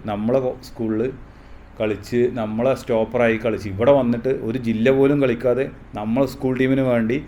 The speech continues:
റിലയൻസ് കപ്പ് കളിക്കുമ്പോൾ അവിടെ നിന്നും ഇന്ത്യൻ ക്യാമ്പിലേക്ക് സെലക്ഷൻ കിട്ടി. ഇന്ത്യൻ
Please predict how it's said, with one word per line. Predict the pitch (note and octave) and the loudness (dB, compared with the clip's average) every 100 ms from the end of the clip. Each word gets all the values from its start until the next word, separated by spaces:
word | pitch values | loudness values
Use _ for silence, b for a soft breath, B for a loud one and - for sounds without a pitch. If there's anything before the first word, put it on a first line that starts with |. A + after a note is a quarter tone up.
| B B B G#2 | B B B 2
റിലയൻസ് | A#2 C3+ C3+ C#3+ | 4 4 2 4
കപ്പ് | B2+ D3 | 4 4
കളിക്കുമ്പോൾ | C#3 A#2 - A2+ C3 E3 - - | 4 4 0 -2 0 -2 -6 -8
അവിടെ | A2+ A2+ C#3+ D3+ | -2 4 4 4
നിന്നും | D#3 D3+ F3 - A#2 | 2 -2 -4 -6 -4
ഇന്ത്യൻ | A#2 B2 | 0 2
ക്യാമ്പിലേക്ക് | B2+ B2+ B2+ B2 | 2 2 2 0
സെലക്ഷൻ | B2 A2+ A#2 | -2 -2 -4
കിട്ടി. | A#2 A2+ A2 C3+ - B B B B | -6 -6 -4 -6 -8 B B B B
ഇന്ത്യൻ | G#2+ A#2 B2 C#3 D#3 | -2 0 4 4 4